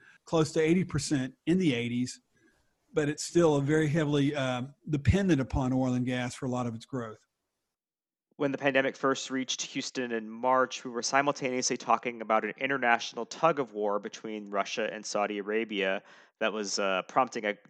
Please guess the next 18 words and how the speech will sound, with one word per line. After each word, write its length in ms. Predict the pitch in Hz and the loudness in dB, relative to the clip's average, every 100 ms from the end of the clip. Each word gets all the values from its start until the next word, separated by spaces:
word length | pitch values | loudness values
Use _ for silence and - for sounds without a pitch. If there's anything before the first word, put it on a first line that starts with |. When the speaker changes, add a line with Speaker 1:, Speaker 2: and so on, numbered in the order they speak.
| _ | _
Speaker 2:
huge 400 | - 190 214 - | -8 -4 -2 2
drop 220 | 131 104 | 4 4
in 120 | 107 104 | 4 -8
oil 140 | 113 98 | -6 -4
prices 560 | - 92 - 117 123 - | -2 -2 -2 -4 -4 -4
and 220 | 104 98 | -6 -4
subsequent 460 | - 110 - 107 | -4 -4 -6 -10
cuts 240 | - 110 - | -6 -8 -6
in 80 | 101 | -6
production. 440 | 110 117 - 113 - - - | -2 -2 -4 -12 -14 -20 -12
How 240 | - 202 | 4 6
did 180 | 269 233 | 6 2
that 220 | 147 131 - | 4 4 2
specific 460 | - - 139 123 | -8 -4 -2 -4
situation 580 | - 117 - 104 104 110 | -4 -6 -4 -4 -4 -6
get 140 | 101 | -6
resolved, 540 | 104 104 107 104 107 - - | -6 -4 0 0 0 -6 -8
and 420 | 107 107 107 | -6 -6 -10